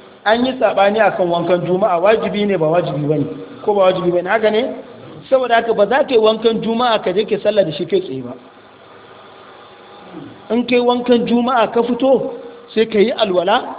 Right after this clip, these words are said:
sai ka wuce. Amma wankan janaba, za ka iya wankan janaba kai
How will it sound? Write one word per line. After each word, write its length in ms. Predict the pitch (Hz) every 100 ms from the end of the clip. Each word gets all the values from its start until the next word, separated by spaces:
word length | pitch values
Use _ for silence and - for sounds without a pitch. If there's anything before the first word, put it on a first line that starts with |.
| -
sai 80 | 170
ka 120 | 160
wuce. 260 | 139 - - - - - - - -
Amma 220 | 175 202 262
wankan 460 | 285 277 269 269
janaba, 380 | 269 285 269 180
za 140 | 190 269
ka 100 | 277
iya 180 | 247 233
wankan 340 | 220 233 226
janaba 320 | 233 240 220
kai 180 | 190 247